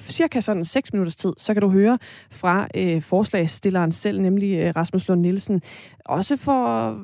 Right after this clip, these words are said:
øh, synes jeg, det er ret interessant at vide, øh, hvad han mener, når han siger mobilfri. Altså, er det, øh, fuldstændig nul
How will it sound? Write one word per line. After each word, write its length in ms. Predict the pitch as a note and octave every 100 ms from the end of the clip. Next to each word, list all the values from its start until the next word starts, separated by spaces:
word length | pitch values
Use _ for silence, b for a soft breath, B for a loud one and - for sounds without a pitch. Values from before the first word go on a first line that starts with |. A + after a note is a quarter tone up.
| - A3
øh, 60 | G#3
synes 240 | A#3+ A3
jeg, 100 | A3+
det 60 | A3+
er 80 |
ret 80 | G#3
interessant 420 | G#3+ G#3+ G3+ G3+
at 120 | F#3 F3
vide, 380 | F#3+ G3+ A3
øh, 220 | F#3 E3 D#3+
hvad 100 | E3+
han 160 | F#3
mener, 240 | G#3 A#3 F#3
når 120 | E3+
han 140 | F3+
siger 180 | F3+ F#3
mobilfri. 680 | E3+ - F#3 D#3 - D#3+ D#3+
Altså, 200 | E3 E3+
er 140 | D#3+
det, 260 | D#3 D3+ C#3+
øh, 60 |
fuldstændig 640 | D3 - D4+ - A#3+ G#3 F3+ b b b
nul 340 | F#3+ G3 A#3+